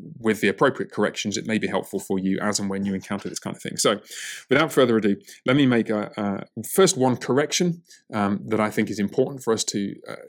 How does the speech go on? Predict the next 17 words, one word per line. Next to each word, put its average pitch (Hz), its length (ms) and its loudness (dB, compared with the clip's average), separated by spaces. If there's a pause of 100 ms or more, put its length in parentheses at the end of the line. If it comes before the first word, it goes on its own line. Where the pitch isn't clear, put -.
(340)
pay 127 80 2
attention 117 400 0
to, 117 220 -2 (320)
and 113 160 2
then, 117 240 4 (260)
uh, 107 260 2
th-, - 280 -6
uh, 104 140 2
two - 180 4
or 113 40 6
three 107 200 2
practical 127 600 -2
steps - 500 0
towards 104 380 2
identifying 120 840 0
and 104 220 -2
then 104 260 0